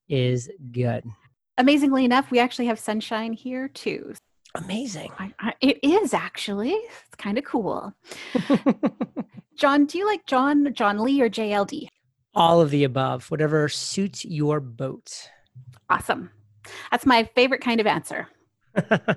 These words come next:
Speaker 2: All right. So we're just gonna jump right into this, John Lee, unless you have any questions.
Speaker 1: Zero.
Speaker 2: Okay, let's do this then. So, John Lee, little known fact about you. You hold the world record for the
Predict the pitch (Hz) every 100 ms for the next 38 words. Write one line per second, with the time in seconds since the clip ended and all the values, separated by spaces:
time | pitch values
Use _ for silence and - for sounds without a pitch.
0 | - - _ _ - 302 330 - - -
1 | 208 262 262 - - 277 269 320 320 294
2 | 285 262 254 254 262 254 247 - 220 214
3 | 214 247 233 - 233 226 208 196 - -
4 | - - - - - _ _ _ - 131
5 | 196 - 147 - _ _ _ - 311 269
6 | 214 240 220 277 427 339 - 180 131 196
7 | _ _ _ _ - - 359 359 349 _
8 | _ _ _ _ _ _ - 202 190 214
9 | 254 196 - _ 277 330 339 311 311 294
10 | 294 262 269 254 262 262 180 135 _ -
11 | 233 285 466 - 247 262 247 233 240 262
12 | 220 294 - - - - 247